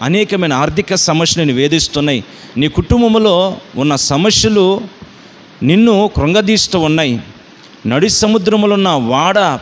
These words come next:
పరిస్థితి ఎలా ఉందో నీ పరిస్థితి కూడా ఏ దిక్కు తోచని పరిస్థితిలో నువ్వు నిలబడి ఉన్నావు. ఈరోజు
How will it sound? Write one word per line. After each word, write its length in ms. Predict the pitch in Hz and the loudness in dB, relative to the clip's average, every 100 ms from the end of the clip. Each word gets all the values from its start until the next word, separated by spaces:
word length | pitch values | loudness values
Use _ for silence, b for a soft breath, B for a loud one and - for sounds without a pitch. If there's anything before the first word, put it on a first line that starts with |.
| - | -2
పరిస్థితి 380 | 156 180 185 165 | 0 0 -2 -2
ఎలా 220 | 131 151 | 0 0
ఉందో 540 | 170 170 175 165 165 240 - B B B | 0 0 2 0 -2 -8 -18 B B B
నీ 220 | 113 165 | 0 2
పరిస్థితి 480 | 226 208 - 220 196 | 2 0 0 -2 -4
కూడా 260 | 208 185 175 | -2 -2 0
ఏ 260 | 165 156 | 0 0
దిక్కు 520 | 160 165 - 214 190 139 - | 0 -4 0 2 2 0 -2
తోచని 380 | 156 180 196 165 | -2 0 -2 -2
పరిస్థితిలో 600 | 147 160 - 156 185 170 | -2 0 -2 -2 0 2
నువ్వు 160 | 175 | 2
నిలబడి 340 | 131 151 170 185 | 2 2 0 0
ఉన్నావు. 320 | 151 143 101 - - B B B - | 0 -2 -4 -12 -20 B B B -4
ఈరోజు 680 | 117 147 190 - 185 185 180 | 0 2 2 2 2 2 -2